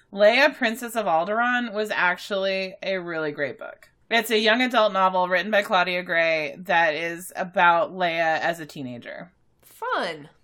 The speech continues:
Speaker 1: And it also gives backstory to Admiral Holdo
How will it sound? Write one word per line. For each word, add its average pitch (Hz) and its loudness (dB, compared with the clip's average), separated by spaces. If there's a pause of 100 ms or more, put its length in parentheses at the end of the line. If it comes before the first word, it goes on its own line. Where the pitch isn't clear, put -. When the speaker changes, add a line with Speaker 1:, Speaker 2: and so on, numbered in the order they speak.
Speaker 1:
And 254 6
it 247 4
also 330 4
gives 196 4 (180)
backstory 180 0 (240)
to 240 -8
Admiral 208 0
Holdo 196 -2